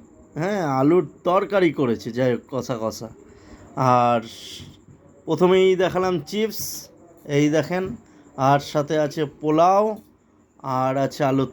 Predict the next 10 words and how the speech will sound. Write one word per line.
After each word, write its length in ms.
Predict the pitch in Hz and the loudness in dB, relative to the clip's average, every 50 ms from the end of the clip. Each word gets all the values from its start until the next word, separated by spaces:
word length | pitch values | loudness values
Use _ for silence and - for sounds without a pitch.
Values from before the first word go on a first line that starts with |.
| - - | -6 -2
তরকারি 720 | 147 139 143 135 - 170 170 175 185 196 202 208 202 202 - - - - _ _ - | 0 0 0 0 -2 -2 0 0 2 2 0 0 -2 -6 -10 -16 -20 -20 _ _ -4
আর 180 | 131 135 139 | -2 0 2
নিমকি। 680 | 135 131 131 131 131 127 123 120 107 107 - 110 107 104 104 - - - - - - - - | 2 2 2 2 2 2 2 0 -2 -4 -8 -10 -10 -10 -12 -14 -16 -16 -14 -16 -12 -2 0
তাহলে 200 | 147 156 160 160 | 2 4 4 4
দেখতেই 420 | 151 180 170 175 - 202 196 196 | 2 0 0 0 0 0 0 2
পেলে 240 | 170 190 185 190 175 | 2 0 0 0 -2
কি 140 | - 185 175 | -4 -8 -8
কি 140 | 156 180 | -8 -6
করেছে 420 | 156 185 190 180 180 160 156 185 185 | -2 0 0 0 0 0 2 2 0
আজকে। 360 | 175 175 - - 196 190 | 0 0 -4 -6 -6 -6